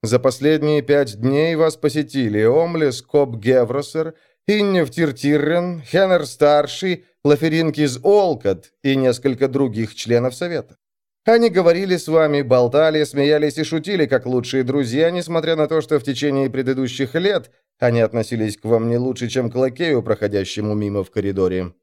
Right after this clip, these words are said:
Кулмаррес покраснел. Слова императора открыли самую старую и глубоко спрятанную рану в его сердце.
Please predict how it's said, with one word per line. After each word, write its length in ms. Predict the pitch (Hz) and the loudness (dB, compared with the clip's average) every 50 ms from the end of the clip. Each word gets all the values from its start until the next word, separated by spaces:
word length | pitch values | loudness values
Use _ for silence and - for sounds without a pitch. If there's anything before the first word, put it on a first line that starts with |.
| _ _ _ _ _ _ _ _ _ _ _ _ _ _ _ _ _ _ _ _ | _ _ _ _ _ _ _ _ _ _ _ _ _ _ _ _ _ _ _ _
Кулмаррес 680 | - 202 220 214 208 202 214 214 214 202 208 202 185 - | 2 2 4 4 2 2 2 2 2 2 0 0 -2 -2
покраснел. 760 | - - 185 - 156 160 156 - - 123 101 92 82 80 - _ _ _ _ - | -2 -2 -2 0 -2 -2 -2 -2 -2 -2 -2 -2 -4 -6 -10 _ _ _ _ -10
Слова 380 | - - 131 123 113 117 113 | -2 2 2 4 4 4 2
императора 560 | 110 107 - 120 123 135 139 120 131 113 113 113 | 2 0 -2 0 2 2 2 2 0 2 2 2
открыли 440 | 107 - - 123 127 123 113 110 | 0 0 -4 -4 -2 0 0 -2
самую 540 | 101 - - 135 139 143 143 135 131 127 120 | -4 -2 0 2 2 2 2 2 0 -2 -2
старую 640 | 107 - - - 143 143 139 135 135 135 131 117 127 | -4 -4 0 2 2 4 4 2 2 2 2 0 0
и 40 | 127 | -2
глубоко 500 | 107 120 123 120 113 113 - - 127 123 | -2 -2 0 0 0 0 2 0 0 -2
спрятанную 640 | 120 123 123 120 113 95 - 104 104 104 101 101 101 | -2 -2 0 0 0 0 0 -2 -2 0 0 2 2
рану 260 | 104 98 95 98 95 | 2 0 0 -2 -4
в 40 | 92 | -4
его 220 | 98 98 101 101 | -4 -4 -4 -6
сердце. 520 | 101 - 139 123 107 - - - 87 80 | -4 -4 -2 -2 -2 -4 -8 -12 -12 -12